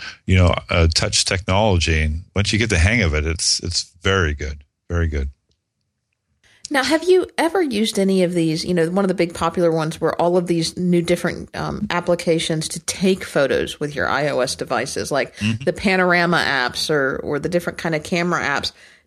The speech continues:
Speaker 2: Did, did you ever use any of those, or did you just, do you just not take that many photos with your I O S device, or do you find that just using the camera app and then these other tools to manipulate them are,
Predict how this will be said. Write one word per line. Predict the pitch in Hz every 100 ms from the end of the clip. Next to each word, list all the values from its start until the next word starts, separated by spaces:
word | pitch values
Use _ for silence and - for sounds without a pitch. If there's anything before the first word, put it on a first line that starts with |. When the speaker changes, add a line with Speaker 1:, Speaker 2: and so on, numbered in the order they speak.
| -
Speaker 2:
Did, | 117 - - _ _ -
did | 175 220
you | 233
ever | 262
use | 233 240 269
any | 262
of | 269
those, | 269 254 233
or |
did | 180 165 151
you |
just, | 165 151 -
do | 180
you | 165
just | 165
not | 175 -
take | - 196 196
that | -
many | 196 190
photos | 196 190 190
with | 190
your | 185 175
I | 175
O | 180
S | 180
device, | - 175 165 175 -
or |
do | 156
you | 151
find | 160 156 151
that | 139 143 - - -
just | - 160 -
using | 151 151 135
the |
camera | - 170 156 160
app | 143 151
and | 156
then | 143
these | 143 151
other | 143 143 151
tools | - 151 143 -
to | -
manipulate | 139 135 - 139 131 127
them | -
are, | 151